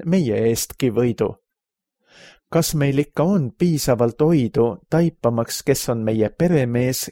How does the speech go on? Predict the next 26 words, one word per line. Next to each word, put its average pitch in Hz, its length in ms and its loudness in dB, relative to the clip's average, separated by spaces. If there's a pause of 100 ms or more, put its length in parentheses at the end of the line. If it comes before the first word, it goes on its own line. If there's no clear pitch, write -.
kellele 120 380 2
peame 135 420 -2
oma 107 240 -2
tegemistest 151 720 -2
aru 139 200 0 (100)
andma? 101 380 -4 (1400)
Paraku 156 460 0 (260)
meie 135 380 -2
ajal 113 320 2 (100)
paljud 151 380 0
salgavad 131 640 0
isegi 147 340 -2
tema 160 300 0
olemasolu. 101 640 0 (1300)
Paljud 123 460 2
teised 151 460 0
küll 113 180 0
tunnistavad 156 800 -2
teda, 147 260 2 (220)
kuid 143 280 0
ei 135 140 2
pea 151 260 0
teda 123 240 0
suurema 160 500 0
tähelepanu 107 680 0
vääriliseks. 107 840 -4